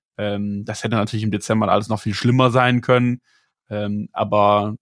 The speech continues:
die scheinen mir schon sehr viel stabiler zu sein, noch als sie es im letzten Spiel waren. Und selbst da sahen wir schon nicht so geil aus. Ähm, die Defense macht Hoffnung, ohne Frage. Aber man kann es nicht oft genug sagen,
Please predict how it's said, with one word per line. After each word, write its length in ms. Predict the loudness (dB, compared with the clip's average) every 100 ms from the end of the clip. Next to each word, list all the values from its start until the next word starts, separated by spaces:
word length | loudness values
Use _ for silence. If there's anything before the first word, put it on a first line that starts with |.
| _
die 120 | -6 -2
scheinen 280 | 2 2
mir 100 | 2
schon 240 | 0 0 0
sehr 120 | 0
viel 120 | 0
stabiler 420 | -2 0 0 0
zu 160 | -2 -2
sein, 240 | 0 2
noch 140 | 2 0
als 200 | -2 -2
sie 80 | -6
es 100 | -2
im 100 | 0
letzten 300 | 0 -2 -8
Spiel 280 | -6 -2
waren. 200 | 2 2
Und 80 | 2
selbst 280 | -2 -4 0
da 160 | 2 4
sahen 220 | 4 2
wir 80 | 0
schon 160 | -2
nicht 160 | -4 -4
so 160 | -4
geil 300 | 0 2 2
aus. 360 | 2 -2 -4 -10 _ _ _ _ _ _
Ähm, 640 | -14 -12 -10 -12 -12 -16 -20 _ -10
die 100 | -6
Defense 360 | 0 0 0
macht 200 | 0 0
Hoffnung, 380 | 0 0 -2 -2
ohne 220 | 0 -2
Frage. 680 | -2 2 4 4 4 2 0 -4 _ _ _ 0
Aber 680 | 4 6 6 6 6 2 _ _ -2
man 240 | -2 -2
kann 220 | -2 0
es 180 | 0 0
nicht 280 | -2 -2 0
oft 300 | 0 0 -2
genug 360 | 0 0 -2
sagen, 680 | 0 4 4 2 0 -2 -6